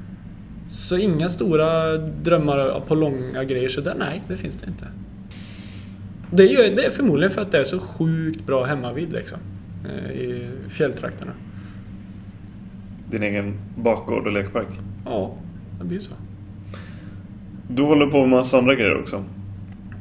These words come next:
Speaker 1: <laughs> Ja, det blåser inte alltid. <laughs>
Speaker 2: Eh, surfbukten förknippar man ju väldigt mycket med dig.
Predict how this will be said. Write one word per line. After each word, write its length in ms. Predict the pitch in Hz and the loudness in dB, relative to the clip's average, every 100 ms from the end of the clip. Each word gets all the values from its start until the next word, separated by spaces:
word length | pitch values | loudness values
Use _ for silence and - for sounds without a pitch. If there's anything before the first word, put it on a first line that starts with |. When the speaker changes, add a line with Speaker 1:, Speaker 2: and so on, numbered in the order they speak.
| - | 0
Speaker 1:
<laughs> 0 | 170 147 202 | 2 6 8
Ja, 200 | 180 175 - - - - | 8 6 -2 -4 6 8
det 80 | 202 | 10
blåser 340 | 196 190 190 | 10 10 10
inte 220 | 190 185 170 | 8 8 4
alltid. 400 | 160 151 165 135 | 4 2 0 0
<laughs> 60 | - 277 240 - - - - - - - - - - - 679 - - - 302 - 415 - - - - - | 4 6 6 6 4 2 0 -2 -4 -6 -6 -6 -6 -4 -4 -2 -2 2 4 4 2 0 -4 -8 -6 8
Speaker 2:
Eh, 340 | 139 143 135 | 12 12 12
surfbukten 920 | 135 190 160 123 139 202 - - 107 | 10 8 8 6 6 4 6 6 6
förknippar 400 | - 131 120 104 | 2 0 0 0
man 240 | 107 101 98 | 2 2 4
ju 80 | 101 | 4
väldigt 280 | 104 104 | 4 4
mycket 180 | 101 98 | -2 -6
med 100 | 101 | -2
dig. 120 | 101 | -2